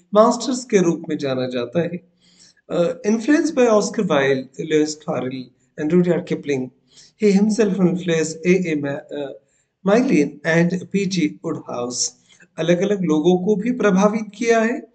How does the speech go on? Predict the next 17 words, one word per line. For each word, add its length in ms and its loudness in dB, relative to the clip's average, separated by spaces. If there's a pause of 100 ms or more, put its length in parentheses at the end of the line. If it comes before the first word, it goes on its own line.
(320)
और 500 6 (160)
Rudyard 420 2
Kipling 360 0
जैसे 320 -2
writer 360 -2
से 200 -4
भी 280 -6 (140)
वो 80 -2
खुद 200 -6
प्रभावित 600 -6 (120)
हुए 340 4
हैं। 80 -6 (840)
अ, 160 -4
साकी 840 0 (280)
की 80 -2
ये 120 6
कहानी 680 2